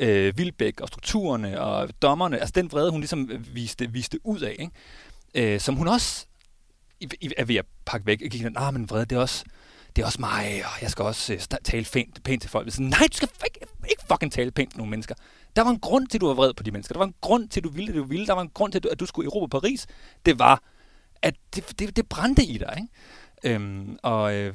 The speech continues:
og, og, og den der, den der vend indad. Jeg kan godt, når man læser om, om, om, hvordan hun har haft det, og hvordan hun s-,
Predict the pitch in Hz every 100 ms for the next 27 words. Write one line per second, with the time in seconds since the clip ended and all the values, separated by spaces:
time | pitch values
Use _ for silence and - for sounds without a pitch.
0 | - 110 107 110 - - - - 175 180
1 | 135 - 165 156 135 123 196 208 123 -
2 | - _ _ _ _ _ - 131 120 170
3 | - 143 147 196 165 123 120 110 117 110
4 | 110 117 110 107 131 131 107 95 139 -
5 | 170 131 - - 107 117 - - _ -
6 | _ _ - - - - 123 -